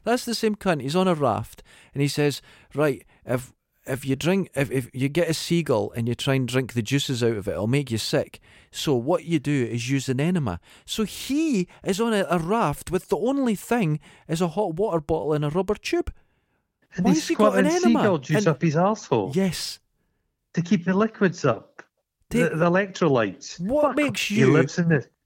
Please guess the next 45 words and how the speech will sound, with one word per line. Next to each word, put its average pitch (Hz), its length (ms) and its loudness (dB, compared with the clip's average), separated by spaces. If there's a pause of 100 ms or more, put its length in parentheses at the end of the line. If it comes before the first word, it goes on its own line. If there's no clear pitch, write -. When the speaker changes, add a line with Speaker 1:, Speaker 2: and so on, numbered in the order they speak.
(120)
Speaker 2:
he 120 140 2
lives 131 320 2
in 147 80 0
this 120 180 2
weird 113 360 0
island 107 440 2
with 95 100 -6
his 90 120 -10
family. 101 480 0
I'm 98 200 -8
not, 120 360 2
I'm 110 120 -6
not 127 240 -2
trusting 107 440 -2
of 92 140 -4
him. 85 160 -8 (120)
I'm 107 80 -6
not, 120 280 -2
Speaker 1:
No, 143 160 0
I, 131 240 2
Speaker 2:
I'm 143 80 0
not 127 80 2
Speaker 1:
I've 139 140 2
got, 127 240 2
Speaker 2:
trusting 120 240 0
Speaker 1:
uh, 120 40 2
Speaker 2:
of 127 60 2 (140)
the 107 60 2
guy. 98 80 4
Speaker 1:
I'm 92 60 4
suspicious 123 800 2
Speaker 2:
Yeah. 110 140 2 (120)
Speaker 1:
chud. 120 300 0 (320)
Speaker 2:
But 151 180 0 (360)
this, 190 240 0
this, 151 300 2
so 139 100 2
it's 123 160 0
a 123 40 -4
nuclear 147 460 2
industry 117 440 -2
are 101 80 -2
fucking - 360 -6
us - 140 -8
about. 104 340 2